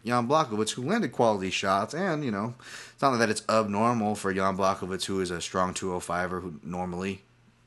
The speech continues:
comes out strong. Yeah, sure, he, he hit, uh, he hit the Durkin good, so I guess it's not that much of a surprise, but it was just, again, disturbing. Durkin, once again, being on wobbly legs, but he came back, and that's all great, and he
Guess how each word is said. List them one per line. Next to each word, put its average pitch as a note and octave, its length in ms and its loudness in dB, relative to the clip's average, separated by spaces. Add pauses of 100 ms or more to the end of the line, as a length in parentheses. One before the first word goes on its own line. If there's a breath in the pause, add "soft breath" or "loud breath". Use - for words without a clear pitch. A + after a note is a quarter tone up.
comes F2+ 260 -6
out E2+ 220 0
strong. F#2+ 420 -4
Yeah, C3 200 0
sure, D3 260 0
he, G2 200 0 (640 loud breath)
he - 340 -4
hit, A2 200 2
uh, A2 200 4
he A2 100 -4
hit A#2 180 -4
the G2 60 -8
Durkin G#2+ 420 -2
good, A2 240 2
so E2+ 140 -4
I F2+ 40 -4
guess G#2 220 0
it's - 140 -8
not G#2 180 2
that G#2+ 200 2
much G#2+ 180 -2
of F#2+ 80 -4
a F#2 40 -6
surprise, F#2 500 0
but F#2 80 -4
it - 20 -4
was F#2+ 280 -2
just, F#2+ 160 -6
again, F#2+ 360 -4
disturbing. F2+ 580 -4 (480 loud breath)
Durkin, F2+ 380 -2
once E2+ 180 -10
again, E2+ 300 -8
being E2 180 -8
on D#2+ 160 -10
wobbly D#2+ 340 -6
legs, G2+ 340 0
but G#2+ 100 -4
he A2+ 60 0
came B2+ 260 0
back, D3+ 320 2
and F2+ 120 -8
that's G#2+ 180 -4
all C3+ 120 2
great, A#2 600 0
and D#2 200 -14 (300)
he F#2+ 140 -14